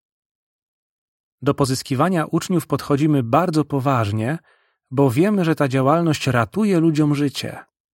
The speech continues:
Chcemy pomagać zainteresowanym, żeby robili postępy i zgłaszali się do chrztu. Dlatego w trakcie studium dajemy dojść do głosu Biblii i nauczamy ich z entuzjazmem i przekonaniem.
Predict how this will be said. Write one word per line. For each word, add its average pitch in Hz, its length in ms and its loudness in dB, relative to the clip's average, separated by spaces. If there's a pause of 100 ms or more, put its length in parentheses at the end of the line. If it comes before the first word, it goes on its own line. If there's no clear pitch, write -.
(640)
Chcemy 185 280 0
pomagać 156 460 -2
zainteresowanym, 135 880 -2
żeby 139 240 0
robili 143 360 0
postępy 170 680 -4
i 202 160 -8
zgłaszali 143 520 0
się 151 160 -2
do 151 120 0
chrztu. 113 400 -8 (1300)
Dlatego 143 400 2
w - 40 -14
trakcie 147 340 -2
studium 165 460 0
dajemy 143 380 0
dojść 139 260 2
do 135 140 2
głosu 139 360 0
Biblii 127 540 -2 (400)
i 151 80 -2
nauczamy 165 580 2
ich 143 140 2
z 127 80 -4
entuzjazmem 151 840 0
i 143 80 -4
przekonaniem. 131 760 -2